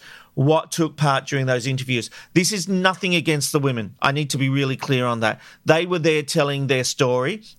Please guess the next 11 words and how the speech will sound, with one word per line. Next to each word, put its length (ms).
and 180
fair 340
enough. 360
This 220
comes 280
down 260
to 140
basic 680
producing 760
and 280
journalism. 680